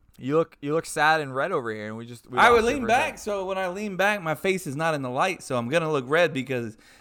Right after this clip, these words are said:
Speaker 2: A, I'm
Speaker 1: Oh.
Speaker 2: hot, B, I spent all day in my yard, so I'm probably a little sunburned as well. Uh, you don't know about that because you don't mow your lawn, your wife does.
Speaker 1: For the thousandth time,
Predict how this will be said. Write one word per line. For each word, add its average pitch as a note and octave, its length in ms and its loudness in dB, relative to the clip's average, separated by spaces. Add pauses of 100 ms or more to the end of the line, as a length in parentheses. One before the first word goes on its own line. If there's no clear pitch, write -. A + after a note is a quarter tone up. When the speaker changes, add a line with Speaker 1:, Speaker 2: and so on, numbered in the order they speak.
(180)
Speaker 2:
A, E3+ 240 8
I'm C3 160 2
Speaker 1:
Oh. A2 40 -6
Speaker 2:
hot, F#3 360 2 (200)
B, E3 160 4
I D3 120 6
spent D3 260 -6
all D3 160 4
day C#3+ 160 0
in C3+ 80 -2
my A#2+ 120 -2
yard, D#3+ 440 4
so B2+ 180 -2
I'm A#2+ 120 -6
probably D#3 260 -2
a D3 60 2
little C#3+ 180 -2
sunburned C3 500 -2
as G#2 120 -10
well. D3 320 -6 (400)
Uh, G#2+ 340 -2
you E3 240 2
don't G3+ 160 6
know G#3+ 160 6
about C#3+ 240 6
that C3 220 4
because C3 420 -2
you C#3 80 -4
don't C3 160 -2
mow D3 180 2
your A#2 160 -2
lawn, A2+ 300 -4
your A2+ 80 -6
wife A#2+ 320 0
does. - 420 -10 (640)
Speaker 1:
For F3 160 2
the D#3 180 0
thousandth E3 800 0
time, D3+ 420 -4